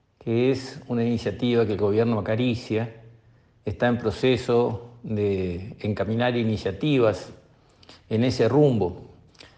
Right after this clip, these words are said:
comprometiendo, digamos, algunos recursos públicos, eh, se habla de diez millones de dólares, como estímulo o premio al proyecto que resulte elegido para arrancar este nuevo negocio para el país.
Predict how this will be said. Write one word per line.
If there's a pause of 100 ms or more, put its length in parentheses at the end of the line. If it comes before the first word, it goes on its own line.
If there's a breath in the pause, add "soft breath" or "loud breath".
(960 soft breath)
comprometiendo,
digamos,
algunos
recursos (280 loud breath)
públicos, (160)
eh,
se
habla
de
diez
millones
de
dólares, (460 soft breath)
como
estímulo
o
premio
al
proyecto
que
resulte
elegido
para
arrancar (920 soft breath)
este
nuevo
negocio
para
el
país.